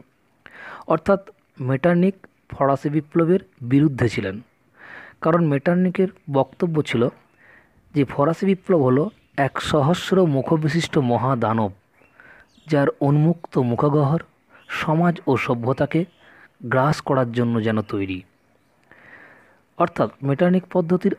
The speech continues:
আদর্শ হিসেবে বলা যায় যে মেটারনিক ছিলেন সম্পূর্ণ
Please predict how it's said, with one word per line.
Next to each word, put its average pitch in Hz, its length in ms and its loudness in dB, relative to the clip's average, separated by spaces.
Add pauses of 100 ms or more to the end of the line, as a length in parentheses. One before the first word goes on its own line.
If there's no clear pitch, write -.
(100)
আদর্শ 139 400 0
হিসেবে 160 340 2
বলা 117 260 2
যায় 120 240 0 (960)
যে 127 140 0
মেটারনিক 156 440 0
ছিলেন 170 240 0
সম্পূর্ণ 143 520 -2